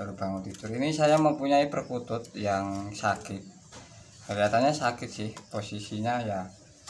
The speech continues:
Kotorannya ya masih menggumpal-menggumpal, cuma, eh, ka-, kayak kurang, eh, rawatan ya, kurang saya rawatan. Ini saya udah siapkan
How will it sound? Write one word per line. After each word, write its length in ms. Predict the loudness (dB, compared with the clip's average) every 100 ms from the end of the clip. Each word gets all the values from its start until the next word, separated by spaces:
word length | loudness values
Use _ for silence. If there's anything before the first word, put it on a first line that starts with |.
| -18 -18 -6
Kotorannya 960 | 0 4 6 8 6 6 6 4 0 -2
ya 240 | 0 2 2
masih 320 | 0 0 -2
menggumpal-menggumpal, 1120 | 0 0 -4 2 4 6 2 -4 -10 -2 -2
cuma, 320 | -2 -4 -4 -4 -16 -16 -18 -18 -20 -20 -16 2
eh, 600 | 6 8 8 6 4 2
ka-, 320 | 0 0 0
kayak 480 | 2 6 6 4 0
kurang, 800 | -6 2 4 4 2 -2 -4 -10 -14 -18 -20 -16
eh, 800 | -8 -4 -2 -2 -2 -4 -4 -6 -6 -10 -12 -10 -10 -10 -10 -12 -12 -12 -14 -14 2
rawatan 520 | 6 8 6 6 6 6
ya, 240 | 4 2
kurang 320 | -2 -2 -2
saya 240 | 0 2 4
rawatan. 480 | 6 4 6 4 2
Ini 140 | 0
saya 240 | 4 8 8
udah 240 | 6 0
siapkan 560 | 2 2 4 4 4